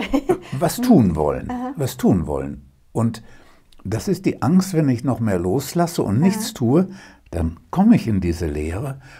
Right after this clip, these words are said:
Speaker 2: und dann besteht die Möglichkeit, mich aufzulösen und vernichtet zu werden.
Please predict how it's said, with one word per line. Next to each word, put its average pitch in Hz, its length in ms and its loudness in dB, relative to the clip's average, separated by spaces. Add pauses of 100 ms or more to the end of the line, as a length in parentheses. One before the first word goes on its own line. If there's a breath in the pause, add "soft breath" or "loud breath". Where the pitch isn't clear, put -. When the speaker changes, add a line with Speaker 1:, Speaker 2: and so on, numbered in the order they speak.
(140 loud breath)
Speaker 2:
und 85 160 -6
dann 85 160 -4
besteht 135 440 -6 (540)
die 95 60 -8
Möglichkeit, 113 760 -6
mich 95 240 -6
aufzulösen 135 800 -4
und 139 140 -8
vernichtet - 520 -4
zu 80 180 -6
werden. 73 420 -6